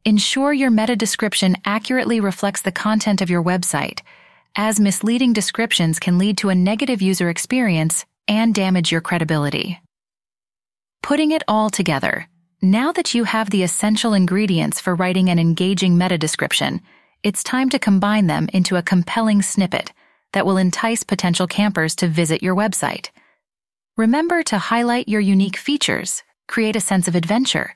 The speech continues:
and maintain brevity and clarity. With these tips in mind, you'll be on your way to crafting an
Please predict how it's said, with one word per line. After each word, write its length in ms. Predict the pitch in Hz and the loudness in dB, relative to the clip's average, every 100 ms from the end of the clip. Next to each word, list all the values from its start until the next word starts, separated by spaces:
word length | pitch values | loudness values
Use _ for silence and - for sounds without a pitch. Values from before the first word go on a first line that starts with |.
| _ _ - | _ _ -2
and 140 | 220 | 2
maintain 440 | 220 220 - 247 214 | 2 2 2 0 2
brevity 460 | 208 208 170 160 | 0 0 0 0
and 160 | 190 196 | 0 0
clarity. 540 | - 247 220 160 - - _ _ _ _ _ - | 0 -2 -2 -2 -6 -12 _ _ _ _ _ -2
With 220 | 233 - | -2 0
these 260 | 262 254 | 0 0
tips 280 | - 208 - | -2 -2 0
in 140 | 180 165 | 2 2
mind, 380 | 151 151 165 - _ _ _ - | 2 0 -2 -6 _ _ _ -4
you'll 200 | 220 254 | -2 0
be 180 | 233 - | 0 0
on 220 | 208 208 | 2 2
your 100 | 202 | 2
way 240 | 175 165 | 0 0
to 160 | 165 190 | -2 -4
crafting 580 | - 214 220 - 190 190 | -4 -4 -2 0 0 2
an 140 | 202 | 0